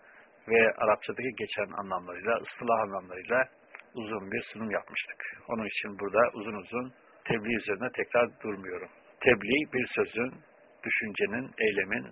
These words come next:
bildirilmesi olarak karşımıza çıkıyor. Peygamberler Allah'ın ayetlerini, emrettiği dinini, emirlerini, bilgilerini insanlara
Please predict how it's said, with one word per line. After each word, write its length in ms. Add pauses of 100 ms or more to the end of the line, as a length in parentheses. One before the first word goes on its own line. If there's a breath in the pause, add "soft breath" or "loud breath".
(160)
bildirilmesi 540
olarak 160
karşımıza 520
çıkıyor. 380 (480)
Peygamberler 800 (120)
Allah'ın 440
ayetlerini, 760 (560 loud breath)
emrettiği 640
dinini, 560 (160)
emirlerini, 800
bilgilerini 520
insanlara 760